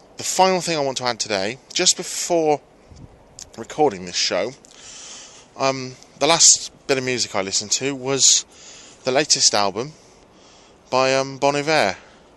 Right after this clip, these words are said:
And I have to say that, you know, that's not listed in my top ten albums of the year shortlist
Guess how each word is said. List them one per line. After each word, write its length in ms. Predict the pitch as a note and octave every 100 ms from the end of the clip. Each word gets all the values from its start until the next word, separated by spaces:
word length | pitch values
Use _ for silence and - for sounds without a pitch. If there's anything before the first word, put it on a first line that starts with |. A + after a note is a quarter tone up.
| - - - - - - - - _ - - - -
And 220 | E3+ E3+
I 100 | E3+
have 180 | D#3 D#3
to 80 | -
say 480 | - G2+ F#2 C3 A#2+ F#2+
that, 460 | F2+ A2 A2 - - - - - - _
you 80 | C3+
know, 160 | A2+ B2
that's 280 | C3 B2+ D3+
not 160 | C#3
listed 420 | B2+ C#3+ - A2+
in 160 | G2 G2
my 300 | G2 F#2+ F#2 - - - - - - - - -
top 260 | - A#2+
ten 200 | - A2 G2+
albums 680 | G2 G2 G2 - - - - -
of 180 | G2 F#2+
the 80 | F#2
year 200 | G2 F#2+
shortlist 800 | - G2 - G2 - - -